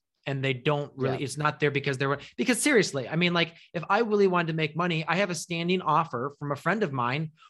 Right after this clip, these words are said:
Speaker 1: for a six-figure position in her company. She says, "Michael, if you ever wanna
Speaker 2: Yeah.
Speaker 1: come back, this is what you could be making." And
Speaker 2: Yeah.
Speaker 1: that's all fine and good.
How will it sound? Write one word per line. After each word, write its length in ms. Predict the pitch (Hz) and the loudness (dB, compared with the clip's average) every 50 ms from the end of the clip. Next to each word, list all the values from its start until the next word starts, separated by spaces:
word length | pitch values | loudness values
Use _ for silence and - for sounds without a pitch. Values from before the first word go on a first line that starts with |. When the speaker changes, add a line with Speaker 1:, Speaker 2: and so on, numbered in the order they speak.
| _ _ - - | _ _ -20 -4
Speaker 1:
for 240 | - 170 165 170 170 | 0 2 4 4 4
a 300 | 156 170 170 170 170 175 | 2 2 2 4 4 2
six-figure 920 | 175 175 - - 170 175 - - - 180 180 170 185 185 185 180 180 180 _ | 2 0 -2 -4 -4 -4 -6 0 2 2 4 4 4 4 4 2 0 -2 _
position 340 | 175 160 175 214 208 - 196 | -2 0 0 2 2 4 4
in 60 | 185 | 4
her 100 | 185 180 | 4 2
company. 380 | 170 175 233 269 - 175 110 90 | 2 0 -4 -2 -4 -8 -8 -6
She 120 | - - | -6 -6
says, 160 | 147 135 147 139 | -4 -4 -4 0
"Michael, 280 | 147 160 180 175 185 175 | 2 0 2 2 0 -2
if 100 | 160 165 | 0 0
you 80 | 165 | 0
ever 180 | 165 165 160 180 | 0 0 0 2
wanna 180 | 170 175 170 | 2 2 0
Speaker 2:
Yeah. 60 | 175 - | 0 -2
Speaker 1:
come 160 | 190 190 180 | -2 -2 0
back, 340 | 160 175 165 151 131 - - - _ _ | 0 2 2 2 0 -4 -10 -18 _ _
this 240 | - 135 160 156 160 | -4 -4 -4 -2 -2
is 80 | 170 156 | -4 -4
what 160 | 165 165 170 | -4 -4 -4
you 80 | 165 160 | -6 -4
could 140 | 160 185 160 | -4 0 0
be 100 | 180 175 | 0 0
making." 480 | 190 254 339 - - 185 175 101 120 _ _ _ _ _ _ _ _ - | 0 -2 -4 -8 -10 -14 -14 -14 -20 _ _ _ _ _ _ _ _ -2
And 420 | 160 165 175 170 165 160 175 165 | 0 0 2 2 0 -2 -6 -6
Speaker 2:
Yeah. 200 | - 143 143 104 - - - - _ _ _ | -4 -4 -4 -4 -6 -12 -20 -20 _ _ _
Speaker 1:
that's 220 | 220 247 311 - - | 0 0 2 0 -2
all 140 | - - 226 | -2 -2 -2
fine 280 | - - 247 226 208 | 0 0 2 2 2
and 160 | 185 165 151 - | 2 0 -2 0
good. 460 | - 262 220 147 139 151 175 185 - | 2 2 4 4 4 2 0 -2 -6